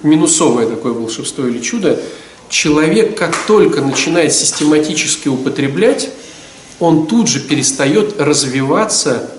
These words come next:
психологически. Вот прям какое-то чудо.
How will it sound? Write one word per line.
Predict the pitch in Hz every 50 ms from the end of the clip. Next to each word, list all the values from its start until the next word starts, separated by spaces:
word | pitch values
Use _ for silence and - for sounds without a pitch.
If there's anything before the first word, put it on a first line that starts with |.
| - -
психологически. | - - - - - 156 151 151 147 135 123 110 - - - - - - - - - - - - - - 240 226 208 - - - - - - - - - - - - - - - - - - - -
Вот | 110 117
прям | 156 156 196 196
какое-то | 196 - 202 185 190 -
чудо. | - - - 208 190 139 120 104